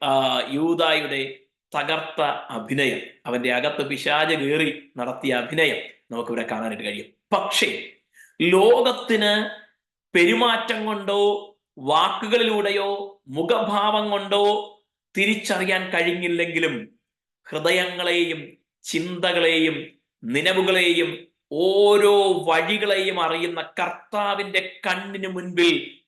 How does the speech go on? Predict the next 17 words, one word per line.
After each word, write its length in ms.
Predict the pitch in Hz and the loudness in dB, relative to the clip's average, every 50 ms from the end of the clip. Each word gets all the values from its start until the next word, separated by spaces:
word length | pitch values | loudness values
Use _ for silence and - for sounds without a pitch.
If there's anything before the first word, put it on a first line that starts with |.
| - 127 | -16 -8
മറഞ്ഞിരിക്കാൻ 1160 | 139 147 147 143 156 180 185 185 180 175 170 175 175 175 - - 190 175 175 175 175 175 175 - - _ - | -4 -2 0 0 2 0 0 -2 -2 -4 -4 -4 -6 -8 -6 -2 0 0 2 0 0 -4 -8 -14 -20 _ -10
ആർക്കും 540 | 147 156 165 170 - - 185 165 165 165 - | -8 -6 -6 -6 -6 -6 -10 -10 -10 -8 -4
കഴിയുകയില്ല, 840 | 165 160 160 170 175 180 175 175 175 170 175 180 175 175 - - - - _ _ _ - | -2 -2 0 0 0 0 2 0 0 0 0 -2 -2 -2 -4 -8 -14 -20 _ _ _ -20
മറച്ചു 640 | 113 113 120 131 131 139 147 156 170 165 - - 175 170 | -14 -8 -4 -2 0 2 2 0 0 -2 -4 -2 0 2
വയ്ക്കാനും 680 | 156 165 160 170 160 - 233 208 196 185 185 175 147 - - _ _ _ _ _ _ _ - | 4 4 2 2 0 -2 0 0 2 0 0 -2 -4 -8 -12 _ _ _ _ _ _ _ -10
ആർക്കും 500 | 127 135 143 - - - 143 135 131 127 - | -6 -6 -6 -6 -6 -10 -10 -10 -8 -6 -4
കഴിയുകയില്ല. 840 | 135 127 127 123 127 117 120 117 113 113 110 110 113 101 - - - _ _ _ - | -2 -2 0 0 -2 0 -2 -2 -2 -2 -4 -4 -6 -8 -8 -14 -20 _ _ _ -6
ഹല്ലേലൂയ. 760 | - 143 135 131 135 131 135 135 135 135 147 147 127 113 - - - - _ _ _ _ _ _ - - | -2 0 2 2 2 4 4 2 2 2 2 2 0 0 -4 -8 -14 -18 _ _ _ _ _ _ -10 -4
Praise 200 | 143 135 131 127 | -2 -2 -2 -2
the 160 | 131 120 117 123 | -4 -4 -4 -4
Lord. 180 | 123 113 95 - - - _ _ _ - - - - | -4 -6 -6 -8 -14 -18 _ _ _ -20 -20 -20 -14
അങ്ങനെയാണെങ്കിൽ 880 | - 135 147 139 139 135 131 131 139 170 170 156 143 113 101 - - - _ _ _ _ - | -8 -6 -2 -2 0 0 0 0 -2 -2 0 0 -2 -2 -2 -6 -12 -16 _ _ _ _ -12
ഇതിനകത്തൊരു 500 | - 127 131 135 143 156 156 - 156 143 | -6 -4 -2 -2 -2 -2 0 0 0 0
ആത്മീയ 400 | 139 147 - - - 165 165 165 | 0 -2 -2 -6 -6 -4 -4 -4
ദൂത് 260 | 156 151 165 202 190 | -2 -2 -2 -4 -4
കൂടെ 180 | 202 180 180 165 | -4 -4 -4 -4
ഞാൻ 180 | 139 131 123 | -6 -8 -10